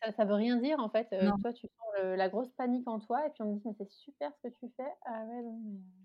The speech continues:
Speaker 2: Toi, tu as l'impression que c'est, que tu fais de la merde, mais comment ça, c'est super
Speaker 1: <laughs> Ouais.
Speaker 2: de faire de la merde ? <laughs>
Speaker 1: <laughs> Ouais, c'est ça et puis je me dis : « Mais je me sens tellement mal, comment, comment on peut me dire ça ? » Je,
Speaker 2: Ouais.
Speaker 1: et mmh et en fait, j'ai commencé un suivi psy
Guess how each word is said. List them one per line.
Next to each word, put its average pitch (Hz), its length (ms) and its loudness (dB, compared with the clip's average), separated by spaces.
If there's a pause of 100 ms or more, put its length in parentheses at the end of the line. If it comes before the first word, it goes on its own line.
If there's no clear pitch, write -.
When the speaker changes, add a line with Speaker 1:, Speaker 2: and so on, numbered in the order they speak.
(200)
Speaker 2:
Toi, - 100 4
tu 165 60 4
as 170 40 10
l'impression 165 220 4
que - 40 -2
c'est, 226 120 2
que - 60 -6
tu - 60 -8
fais 190 100 4
de 180 60 2
la 156 100 2
merde, 185 240 2
mais - 120 -6
comment 175 240 -6
ça, 170 140 -4
c'est 170 140 -4
super 196 300 2
Speaker 1:
<laughs> - 20 2
Ouais. - 0 -
Speaker 2:
de 190 60 0
faire 190 180 -2
de 196 60 4
la 175 80 2
merde ? 247 220 10
<laughs> - 320 10 (400)
Speaker 1:
<laughs> - 320 -4
Ouais, 320 60 4 (100)
c'est 262 140 -8
ça 277 100 2
et 247 60 0
puis 220 100 -2
je 214 60 2
me 214 80 2
dis : « 247 120 0
Mais 220 100 0
je 202 40 0
me 190 80 -2
sens 190 200 -2
tellement 233 280 -2
mal, 269 300 -4
comment, 220 340 -4
comment 220 220 -4
on 226 40 -4
peut 214 100 -4
me 208 100 -2
dire 208 220 -2
ça ? » 262 200 -2
Je, 190 420 -2
Speaker 2:
Ouais. 214 240 -2 (920)
Speaker 1:
et 202 540 6
mmh 185 540 -6 (460)
et 214 160 4
en 208 80 4
fait, 277 200 4
j'ai 247 120 4
commencé 226 400 -2
un 226 100 0
suivi 214 360 -2
psy 277 520 -4